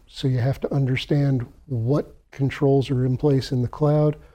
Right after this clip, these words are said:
what controls do I need to have in place when I get my data from my location to the cloud,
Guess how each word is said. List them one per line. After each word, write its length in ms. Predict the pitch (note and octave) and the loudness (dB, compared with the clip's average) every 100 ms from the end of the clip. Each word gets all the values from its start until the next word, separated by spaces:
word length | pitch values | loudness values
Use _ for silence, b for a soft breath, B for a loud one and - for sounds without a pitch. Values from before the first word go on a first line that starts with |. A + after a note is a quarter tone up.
| b b - | b b -4
what 340 | B2 C3+ - | -2 0 -2
controls 800 | - C3 - C#3+ C3+ C3+ B2+ - - | -4 -4 0 2 4 2 0 -6 -4
do 160 | C#3 | 0
I 160 | B2 C#3+ | 2 2
need 260 | C#3 C3 A#2+ | 2 0 0
to 100 | A2+ | 0
have 220 | B2+ A#2+ | 0 0
in 160 | A#2+ A#2 | -2 0
place 400 | C#3+ C3+ A#2 - | 2 0 -2 -4
when 160 | B2+ B2 | -2 0
I 100 | A#2+ | 0
get 200 | D3 C#3+ | 0 0
my 160 | B2 | -2
data 400 | A#2 C3 B2 B2+ b b b | 0 0 0 -2 b b b
from 320 | _ - C#3 | _ 0 2
my 240 | C3+ C3+ C#3+ | 4 4 2
location 720 | C#3 C3 C#3 C3 A#2 B2 A#2+ | 2 0 0 0 0 -4 -4
to 240 | - G3+ | 0 0
the 100 | F3 | 0
cloud, 400 | - - A2 A#2 | -2 -2 -2 -2